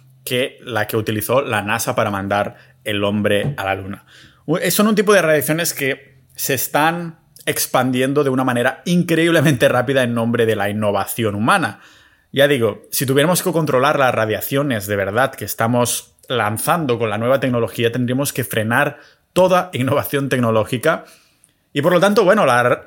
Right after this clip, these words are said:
<laughs> economía se resentiría. Ya sabéis, lo que importa más que nada en nuestra sociedad es el dinero, es la economía.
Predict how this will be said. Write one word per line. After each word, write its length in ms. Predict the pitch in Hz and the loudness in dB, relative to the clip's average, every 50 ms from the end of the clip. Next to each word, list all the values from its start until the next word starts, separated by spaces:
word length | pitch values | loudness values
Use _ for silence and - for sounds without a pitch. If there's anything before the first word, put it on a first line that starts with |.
| 151 117 - - 226 | -4 -4 -2 -2 0
<laughs> 40 | 190 | 0
economía 540 | 160 - 165 147 135 131 131 143 147 113 101 | 2 2 2 2 2 2 0 0 -2 -2 -2
se 260 | - - - 156 131 | 0 0 2 2 2
resentiría. 880 | 120 117 117 113 - - 113 104 107 104 - 113 113 165 208 196 147 117 | 2 2 0 0 0 0 -2 -2 -4 -4 -4 -2 -2 0 0 2 2 2
Ya 120 | 120 127 | 2 2
sabéis, 480 | 120 - 127 117 117 123 135 - - - - - - - _ _ _ _ - | 2 2 2 2 2 0 0 -4 -6 -10 -20 -20 -20 -20 _ _ _ _ -12
lo 220 | - 117 113 110 | -6 -2 -2 0
que 80 | 117 113 | 0 0
importa 400 | 107 107 120 120 113 - 123 113 | -2 2 0 0 2 2 0 0
más 520 | 110 110 117 113 - - - - _ _ - | 2 0 0 0 -2 -4 -6 -12 _ _ -8
que 160 | - 110 104 | -4 -4 -2
nada 420 | 101 107 104 104 107 110 120 127 - | -2 0 -2 0 0 0 0 0 -2
en 200 | 123 110 107 107 | -4 -4 -4 -4
nuestra 320 | 104 104 101 - - 107 98 | -4 -4 -6 -4 -4 -6 -4
sociedad 540 | - 104 98 - 123 139 170 160 - - - | -4 -6 -2 2 4 4 4 2 0 -2 -4
es 200 | 120 123 113 117 | -4 -2 0 0
el 140 | 110 104 101 | -2 0 0
dinero, 360 | 123 143 156 151 117 101 107 | 0 2 2 2 0 0 0
es 220 | 117 120 107 - | -2 -2 -2 0
la 220 | 123 117 117 - - | 0 0 0 0 -2
economía. 680 | 127 110 - 117 104 101 101 104 104 98 95 - - | -6 -6 -4 -2 -2 -2 -2 -2 -4 -4 -6 -10 -12